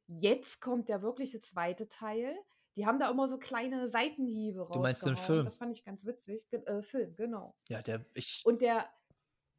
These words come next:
Speaker 1: und bei dem Film ist es jetzt so, ähm, dass der an den ersten Film so komisch anschließen soll. Aber das erschließt sich mir noch nicht ganz. Ich bin mal gespannt.
Speaker 2: Es ist, es
Speaker 1: Also
Speaker 2: ist so ein bisschen so wie Halloween, wo sie halt die letzt-, also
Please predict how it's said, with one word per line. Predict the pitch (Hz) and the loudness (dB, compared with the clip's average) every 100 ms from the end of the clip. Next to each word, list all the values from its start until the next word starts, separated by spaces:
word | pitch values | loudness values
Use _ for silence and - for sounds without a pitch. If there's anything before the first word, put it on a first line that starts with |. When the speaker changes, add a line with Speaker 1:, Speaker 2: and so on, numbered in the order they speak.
| _ | _
Speaker 1:
und | - - | -2 4
bei | 240 | 6
dem | 240 240 | 8 6
Film | - 277 302 | 2 2 2
ist | 320 | -4
es | 320 311 | -8 -6
jetzt | 330 - | -8 -8
so, | 311 330 330 - | -8 -6 -6 -4
ähm, | 277 277 285 294 285 277 _ _ _ _ _ _ _ _ - | -4 -4 -4 -6 -8 -12 _ _ _ _ _ _ _ _ 0
dass | 247 247 - _ | 2 0 -8 _
der | 240 240 233 214 | 2 4 4 0
an | 220 | 2
den | 226 220 | 2 2
ersten | - 214 262 294 - 269 | 0 2 4 2 -4 -6
Film | - 262 254 226 | -2 0 0 -2
so | 240 _ - | -6 _ -6
komisch | 247 233 226 - | 0 0 0 0
anschließen | 190 202 180 190 185 185 180 | 0 0 -2 -4 -6 -6 -6
soll. | 170 175 | -2 0
Aber | 175 208 | 2 2
das | 220 226 | 0 0
erschließt | 233 - 240 247 247 - | -2 -2 0 0 -2 -6
sich | 220 | -6
mir | 214 214 | -4 -4
noch | 208 | -4
nicht | 202 190 | -6 -6
ganz. | 196 190 185 | -4 -4 -6
Ich | - | -6
bin | 220 202 | -4 -4
mal | 170 | -6
gespannt. | 170 - 160 156 | -10 -12 -8 -2
Speaker 2:
Es | - | -2
ist, | 190 | -2
es | |
Speaker 1:
Also | - 190 | 0 0
Speaker 2:
ist | |
so | - | 2
ein | 147 | 2
bisschen | - 143 | 2 0
so | 135 127 | 0 2
wie | 120 | 2
Halloween, | 127 185 185 185 208 240 - - - _ - | 4 4 2 2 0 0 -6 -20 -20 _ -6
wo | 123 131 | -2 2
sie | 143 | 4
halt | 131 139 139 | 6 6 6
die | |
letzt-, | 123 147 - - | 2 2 -2 -6
also | 127 | -4